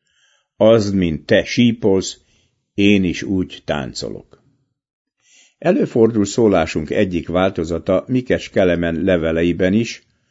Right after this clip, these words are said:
„Amint vonják, úgy kell táncolnunk.” Szólásunk nem sajátosan magyar alakulat, megvan más nyelvekben is,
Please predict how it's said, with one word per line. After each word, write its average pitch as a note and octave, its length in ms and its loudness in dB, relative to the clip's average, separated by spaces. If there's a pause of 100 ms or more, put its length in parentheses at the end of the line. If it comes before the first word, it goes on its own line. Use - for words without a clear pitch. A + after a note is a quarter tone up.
(280)
„Amint F2+ 380 -2
vonják, G2+ 600 2
úgy G2 260 -2
kell F2+ 280 -2
táncolnunk.” C2 1040 -10 (1400)
Szólásunk D#3 800 0
nem A#2 200 4
sajátosan D#2+ 800 0
magyar D2+ 320 -2
alakulat, D#2 800 -4 (540)
megvan G#2+ 580 2
más D2+ 300 -4
nyelvekben D2 640 -6
is, - 360 -6